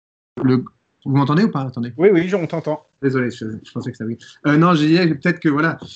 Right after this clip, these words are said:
Speaker 1: le, le glas a sonné pour, euh, pour Fulham, Fred l'a dit, euh, malheureusement, les six points, les, les, les, les, pardon, les trois points d'écart maintenant avec, euh, avec, euh, Newcastle, euh,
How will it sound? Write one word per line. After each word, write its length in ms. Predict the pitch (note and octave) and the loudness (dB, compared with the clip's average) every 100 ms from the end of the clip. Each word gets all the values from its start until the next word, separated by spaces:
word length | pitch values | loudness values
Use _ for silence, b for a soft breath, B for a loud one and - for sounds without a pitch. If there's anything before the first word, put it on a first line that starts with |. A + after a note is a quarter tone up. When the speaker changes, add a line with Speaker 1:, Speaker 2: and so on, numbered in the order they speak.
| B | B
Speaker 1:
le, 200 | E3 D#3+ | 0 2
le 160 | E3 D#3 | 2 0
glas 220 | F3 F#3 | 2 2
a 60 | E3 | 0
sonné 440 | - E3+ F3 E3+ | 0 2 2 0
pour, 240 | E3 C#3 | -2 -6
euh, 80 | C3+ | -6
pour 180 | C3 C3+ | -6 -12
Fulham, 400 | - C#3+ E3 C3+ | -6 -4 -2 -4
Fred 220 | - C3+ | -8 -8
l'a 140 | B2+ B2 | -6 -6
dit, 260 | C3 D#3 | -2 -2
euh, 120 | B2 A2 G#2+ - _ _ _ _ B2 | 0 -2 -6 -10 _ _ _ _ -4
malheureusement, 500 | B2 B2 C3+ D#3 D3+ | -2 0 0 0 -2
les 100 | C3+ | -4
six 240 | - C3+ | -6 -8
points, 280 | D#3+ D3+ C#3+ | -6 -6 -6
les, 180 | B2+ A#2+ | -6 -6
les, 200 | A#2+ A#2+ | -4 -4
les, 140 | A#2+ | -4
les, 100 | A#2+ | -6
pardon, 280 | A#2+ C3 C3 | -6 -8 -6
les 100 | A#2 | -6
trois 200 | C#3 B2 | -6 -6
points 120 | C#3 | -4
d'écart 320 | B2 B2+ A#2+ | -6 -6 -6
maintenant 260 | A2+ - A2+ | -6 -6 -6
avec, 220 | G#2+ - | -6 -6
euh, 140 | G#2+ A2 B B B B B - | -8 -10 B B B B B -8
avec, 300 | A#2+ A2+ A2 | 0 2 2
euh, 100 | A2+ | 2
Newcastle, 600 | A2+ A#2+ C3 A#2+ - C3+ B2+ | 4 4 2 -2 0 0 2
euh, 180 | A2+ | 0